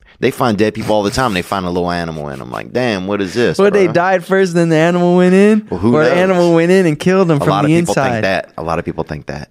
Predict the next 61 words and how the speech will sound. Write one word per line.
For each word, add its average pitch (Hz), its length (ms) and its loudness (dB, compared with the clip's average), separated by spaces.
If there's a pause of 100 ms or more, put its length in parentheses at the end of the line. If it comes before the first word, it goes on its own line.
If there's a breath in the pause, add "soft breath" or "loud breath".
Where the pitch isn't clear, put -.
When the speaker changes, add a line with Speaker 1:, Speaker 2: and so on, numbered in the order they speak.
Speaker 2:
How 151 220 -2
the 143 100 0
animal 139 360 0
get 123 200 -2
in? 131 180 -2
Like, 147 200 0
what 165 120 -2
kind 147 200 0
of 143 80 0
animals? 131 440 -4
You - 100 -10
Speaker 1:
Dude, 170 80 2
Speaker 2:
talking 143 80 2
Speaker 1:
if 143 40 2
Speaker 2:
about 135 120 2
Speaker 1:
a - 20 -2
Speaker 2:
some 175 180 0
of 160 60 2
those 135 180 0
gerbils 143 520 0
Speaker 1:
<laughs> 131 60 2
Speaker 2:
you - 20 2
Speaker 1:
Yes, 156 280 0
Speaker 2:
ate, 147 80 0
Speaker 1:
I'm 143 100 -2
just 170 280 0
Speaker 2:
dude? 160 100 0
Speaker 1:
saying, 208 220 -2
bro. - 160 -2
Speaker 2:
<laughs> - 220 -2 (160)
They 202 80 0
could - 480 -4
Speaker 1:
If 196 100 -4
Speaker 2:
sneak - 240 -2
Speaker 1:
something 175 280 0
Speaker 2:
in. 160 60 2
Speaker 1:
stops 160 300 0
by 151 320 0
at 135 100 2
night 165 400 -2
and 120 140 0
you've 135 80 2
been 135 120 0
putting 139 220 -2
on 131 220 2
weight, 151 260 2
you 143 100 0
won't 139 200 -2
even 104 140 -2
fucking 92 380 -6
notice, 110 360 0
Speaker 2:
<laughs> - 20 2
Oh - 100 -2
Speaker 1:
man. - 220 2
Speaker 2:
my - 140 -2
gosh, - 1000 -6
dude. - 160 -6
Speaker 1:
You 151 80 4
won't 196 240 0
even 139 180 2
notice. - 600 -2